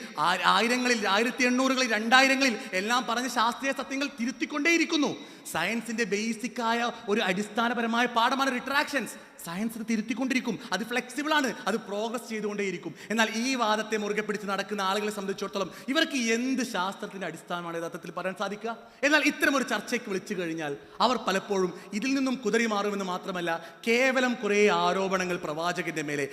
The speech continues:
ഇസ്ലാമിന്റെ മേലെല്ലാം, മേലെയെല്ലാം ആരോപിച്ച് മുങ്ങുന്ന പരിപാടിയാണ് പലപ്പോഴും കാണുക.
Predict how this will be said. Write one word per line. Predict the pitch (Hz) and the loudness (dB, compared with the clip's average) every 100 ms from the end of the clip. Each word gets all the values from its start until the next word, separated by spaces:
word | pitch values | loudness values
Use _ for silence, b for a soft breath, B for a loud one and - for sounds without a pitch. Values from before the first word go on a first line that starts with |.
| B | B
ഇസ്ലാമിന്റെ | 170 - 185 185 | -8 -2 -2 -2
മേലെല്ലാം, | 165 156 156 156 156 | -4 -4 -4 -4 -6
മേലെയെല്ലാം | 160 170 160 147 139 B | -4 -2 -2 -4 -6 B
ആരോപിച്ച് | 143 156 175 175 165 151 | -4 -2 -2 -4 -6 -6
മുങ്ങുന്ന | 160 214 240 233 | -2 -2 0 -2
പരിപാടിയാണ് | 180 151 151 151 | -4 -4 -4 -4
പലപ്പോഴും | 139 139 139 | -8 -8 -8
കാണുക. | 131 | -8